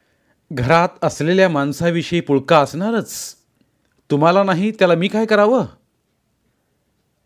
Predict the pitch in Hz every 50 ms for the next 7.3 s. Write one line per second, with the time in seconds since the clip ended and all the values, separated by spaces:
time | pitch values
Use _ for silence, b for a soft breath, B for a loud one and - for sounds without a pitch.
0 | _ _ _ _ _ - 139 151 160 180 185 156 143 147 170 185 190 185 - 165
1 | 156 147 139 160 175 180 143 - 190 - 165 156 170 170 - - - 139 143 143
2 | 156 147 - - 190 185 180 - 180 165 160 165 175 220 254 277 269 - _ _
3 | _ _ _ _ _ _ _ _ _ _ _ _ _ _ _ _ _ _ _ _
4 | _ _ - 151 165 180 - - - 202 190 156 160 190 196 - 208 208 - 196
5 | - 208 196 - 170 160 165 180 196 190 - 202 190 190 151 143 170 185 190 190
6 | - 196 160 156 147 131 143 190 170 139 135 175 190 190 202 208 202 196 196 190
7 | 208 247 269 320 302 233